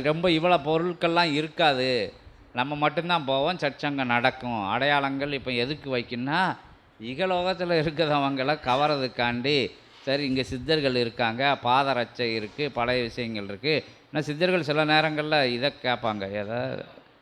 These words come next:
அந்த, அந்த, அந்த கம்பீரத்தை காமி-, அந்த இதுக்கு அதை காமிக்கிறதுக்காண்டி அந்த காவி உடைக்கு அது இது மட்டும் ரெண்டு மூணு தான் வச்சுக்கிட்டு, இந்த இதெல்லாம் எதிர்காலத்துல இருக்காது. போனால, "ஐயா சாமி அரசே" அப்படின்ட்டுருவாங்க. அப்போ வந்து இது தேவையில்லை.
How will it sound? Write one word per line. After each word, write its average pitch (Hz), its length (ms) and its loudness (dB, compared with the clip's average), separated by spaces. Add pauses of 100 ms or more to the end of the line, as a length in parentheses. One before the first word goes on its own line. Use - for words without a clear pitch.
(160)
அந்த, 104 320 -2
அந்த, 104 300 -4
அந்த 110 160 -4
கம்பீரத்தை 117 600 -4
காமி-, 104 460 -6
அந்த 101 240 -4
இதுக்கு 113 460 -4 (460)
அதை 98 180 -8
காமிக்கிறதுக்காண்டி 107 720 -4
அந்த 120 140 -2
காவி 107 320 0
உடைக்கு 95 440 -4
அது 120 220 0
இது 151 140 -4
மட்டும் 151 240 -4
ரெண்டு 127 260 -2
மூணு 147 200 -4
தான் 151 100 2
வச்சுக்கிட்டு, 131 580 -4 (380)
இந்த 143 200 0
இதெல்லாம் 165 320 4
எதிர்காலத்துல 160 600 4
இருக்காது. 147 480 4 (420)
போனால, 175 480 8 (1300)
"ஐயா 143 300 0
சாமி 151 360 0
அரசே" 147 600 4
அப்படின்ட்டுருவாங்க. 123 840 2
அப்போ 117 320 0
வந்து 143 240 -2
இது 156 220 -4
தேவையில்லை. 139 640 6